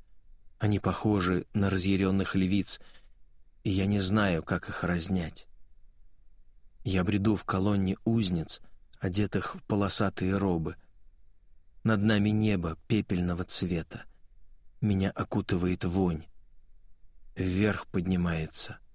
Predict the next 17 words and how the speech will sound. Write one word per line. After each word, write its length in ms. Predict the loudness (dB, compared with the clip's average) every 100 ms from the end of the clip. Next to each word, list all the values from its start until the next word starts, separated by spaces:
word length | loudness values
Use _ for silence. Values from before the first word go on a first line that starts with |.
| -6
жирный 580 | -2 0 0 -2 -4 -4
дым. 320 | -4 -4 -6 -12 -20 -20 -20 -20 -20 -20 -20 -20 -20 -20 -20 -20 -20 -20 -20 -20 -20 -20 -20 -10
Вот 260 | -6 -6 -4
так, 360 | -2 -2 -2 -4
малыш, 580 | -2 -2 -2 -2 -4 -10 -20 -20 -12 -2
люди, 540 | 2 2 2 -2 -6 -10 -20 -20 -20 -20 -8
которых 360 | -2 2 2 2
я 120 | 2
почти 320 | 4 2 2
готова 540 | 2 2 2 2 4 2
назвать 520 | 2 2 2 0 0
подобными 600 | 0 2 2 2 0 0
нам, 340 | 2 2 0 -4 -20 -20 -20 -20 -20 -20 -20 -20 -10 -6
отправили 640 | -4 0 2 2 2 0
нас 300 | 0 0 0
на 140 | 0
смерть. 640 | 0 0 -2 -4 -10 -16